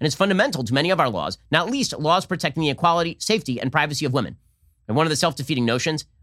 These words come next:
of the transgender movement and, and the, and the combination,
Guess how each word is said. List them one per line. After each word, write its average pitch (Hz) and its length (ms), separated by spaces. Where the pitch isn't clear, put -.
of 120 120
the 110 260
transgender 139 500
movement 110 420
and, 127 180
and 123 140
the, 107 180
and 107 200
the 87 60
combination, 165 760